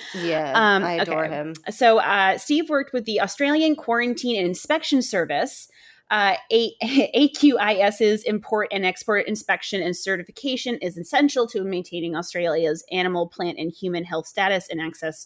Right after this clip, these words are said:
Speaker 2: to, uh, export markets. Quarantine controls at Australia's borders, uh, minimize the risk of exotic pests, pests and diseases to protect Australia's agriculture, industries, and environment, which is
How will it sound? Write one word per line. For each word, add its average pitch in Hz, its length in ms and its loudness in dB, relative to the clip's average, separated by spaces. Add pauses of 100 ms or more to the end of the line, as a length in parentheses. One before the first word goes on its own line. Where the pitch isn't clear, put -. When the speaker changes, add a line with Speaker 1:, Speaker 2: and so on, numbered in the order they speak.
(120)
Speaker 2:
to, 147 420 -4
uh, 147 220 -2 (120)
export 170 460 -6
markets. - 520 -8 (520)
Quarantine 254 400 2
controls 220 400 0
at 180 120 2
Australia's 175 480 -2
borders, 220 560 4
uh, 175 120 2
minimize 165 460 -4
the 156 80 -8
risk 156 260 -6
of 147 80 -10
exotic 151 400 -10
pests, - 480 -4 (100)
pests 277 260 -2
and 226 100 2
diseases 196 420 -4
to - 80 -6
protect 185 360 -2
Australia's 180 520 -2
agriculture, 180 460 0
industries, 170 580 -4
and 160 140 -4
environment, 151 480 -6
which 175 160 -4
is 185 240 -6